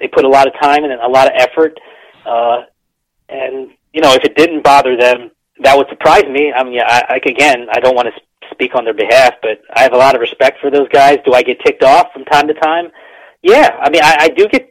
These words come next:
I, I do get ticked off, and they get ticked off at me, and I'm sure it's warranted. It's not <laughs> like, I, I don't wanna paint this picture that, uh, I, I'm right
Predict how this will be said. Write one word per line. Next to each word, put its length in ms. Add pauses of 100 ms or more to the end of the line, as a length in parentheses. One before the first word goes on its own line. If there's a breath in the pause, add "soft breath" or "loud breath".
I, 200
I 120
do 160
get 200
ticked 200
off, 260
and 240
they 120
get 220
ticked 180
off 180
at 80
me, 160
and 100
I'm 140
sure 180
it's 100
warranted. 540
It's 140
not 180
<laughs> 100
like, 220 (300 loud breath)
I, 240
I 20
don't 120
wanna 140
paint 300
this 180
picture 380
that, 240 (460 loud breath)
uh, 420 (920)
I, 380
I'm 80
right 320